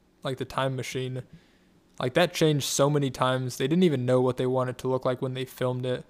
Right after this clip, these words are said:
and they ended up, you know, changing those multiple times within the last, like, two months before the movie even came out, which is why they look not so good, like, the white, um, suits.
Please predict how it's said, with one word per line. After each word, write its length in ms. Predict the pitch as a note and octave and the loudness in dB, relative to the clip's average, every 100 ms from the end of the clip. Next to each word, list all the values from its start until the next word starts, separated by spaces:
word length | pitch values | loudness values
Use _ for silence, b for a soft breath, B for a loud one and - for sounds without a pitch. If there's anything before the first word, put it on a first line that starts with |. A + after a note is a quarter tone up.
| b b b _ | b b b _
and 440 | - B2+ B2 B2 C3 | -4 -2 -2 -4 -6
they 180 | C3+ B2+ | -2 0
ended 200 | C3 B2+ | 0 2
up, 280 | B2+ B2 - _ _ _ _ _ _ - | 2 0 -4 _ _ _ _ _ _ -10
you 100 | C3 | -6
know, 140 | B2+ | -6
changing 580 | - - C3+ C3+ C3 B2+ | -6 -4 -2 0 0 2
those 440 | B2 B2+ B2 A#2+ | 2 2 0 -4
multiple 420 | B2+ C3 C3+ D3 | 0 2 2 -2
times 460 | C3 - B2+ B2+ B2 | -2 0 0 -2 -2
within 240 | C3 C3+ | -2 -2
the 80 | B2+ | -2
last, 300 | B2+ B2+ - | 0 0 0
like, 200 | C3+ A#2+ | -4 -6
two 180 | - C3+ | -4 -2
months 460 | B2+ B2 B2 - - b b _ | -2 -2 -4 -8 -10 b b _
before 260 | - - C#3 | -8 0 0
the 80 | B2+ | 2
movie 280 | B2+ B2+ B2+ | -2 -2 -4
even 140 | B2 | -6
came 280 | A#2+ B2+ A#2+ | -8 -8 -2
out, 340 | B2 A#2+ C3 - b b b - | 2 2 -2 -12 b b b -8
which 120 | C3 | -4
is 120 | B2+ B2+ | -4 2
why 160 | B2+ | 2
they 120 | B2 A#2+ | 2 0
look 340 | B2 B2 - - - | -2 -4 -10 -20 -12
not 280 | C3+ B2 B2 | -2 -2 -2
so 220 | - B2+ | -4 -4
good, 360 | B2 B2+ A#2+ B2 b b b _ | 0 0 0 -6 b b b _
like, 160 | - C3 | -10 -4
the 100 | B2 | -2
white, 300 | B2 B2 B2+ _ - _ _ | -2 -2 -4 _ -20 _ _
um, 400 | - C3 - - C#3+ _ - | -10 -8 -8 -12 -16 _ -20
suits. 540 | - - D#3+ B2+ - | -8 0 2 2 -4